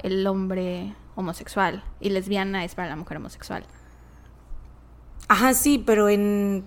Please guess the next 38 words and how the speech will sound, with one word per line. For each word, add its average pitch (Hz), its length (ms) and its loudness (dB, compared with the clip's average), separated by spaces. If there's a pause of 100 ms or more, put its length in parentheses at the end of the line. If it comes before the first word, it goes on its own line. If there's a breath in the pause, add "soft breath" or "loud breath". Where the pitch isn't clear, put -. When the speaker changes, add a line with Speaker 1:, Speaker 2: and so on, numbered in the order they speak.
(120)
Speaker 2:
te 220 100 6
digo, 233 260 4
o 220 80 4
sea, 226 100 8
yo 220 120 8
siento 220 240 6
que 262 140 2
gay 214 220 6
también 214 280 6
se 214 80 0
puede 196 160 2
usar 175 240 -2
para 185 220 -6 (220)
mujer, 240 300 4
o 220 60 8
sea, 180 240 2
o 208 100 4
sea, 196 120 4
que 208 120 -4
estás 214 200 2
hablando 208 260 4
de 220 80 6
alguien 190 240 2
que 196 80 -2
es 175 120 0
gay, 196 340 4 (720 soft breath)
¿no? - 80 -2
Speaker 1:
Ajá. 190 380 2 (180)
Speaker 2:
O - 80 -2
sea, 180 120 2
que 196 120 -2
le 190 80 2
gustan 190 440 2
las 190 140 0
personas 190 340 2
del 185 140 2
mismo 185 320 -2
sexo. - 400 -6